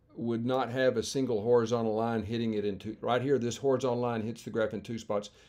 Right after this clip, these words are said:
Therefore, it's not one-to-one. So we can conclude just from the graph that this is a one-to-one function.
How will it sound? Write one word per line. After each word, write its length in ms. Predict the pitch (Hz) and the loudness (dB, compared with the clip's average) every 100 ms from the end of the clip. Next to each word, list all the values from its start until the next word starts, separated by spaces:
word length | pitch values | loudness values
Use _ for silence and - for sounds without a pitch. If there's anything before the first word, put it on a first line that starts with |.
| - | -8
Therefore, 360 | - 123 131 117 | 2 2 4 2
it's 100 | - | 2
not 180 | 117 110 | -2 0
one-to-one. 540 | 113 107 110 113 104 104 - - - - | -2 0 0 0 -2 -6 -20 -20 -20 -10
So 280 | - 131 120 | 4 6 6
we 240 | 113 143 | 2 -2
can 200 | 151 139 | 0 -2
conclude 760 | 131 120 117 - - 160 139 | 0 -4 -4 -8 -2 0 0
just 260 | 107 131 135 | 0 -4 -2
from 160 | 147 127 | -2 -2
the 80 | |
graph 440 | 107 117 120 117 - | 0 2 2 0 -4
that 100 | - | -6
this 240 | 113 107 | -6 -6
is 80 | 113 | -4
a 80 | 104 | -2
one-to-one 540 | 101 104 104 104 98 | -2 -2 -2 -4 -4
function. 480 | 101 110 110 113 110 | -6 -8 -8 -10 -14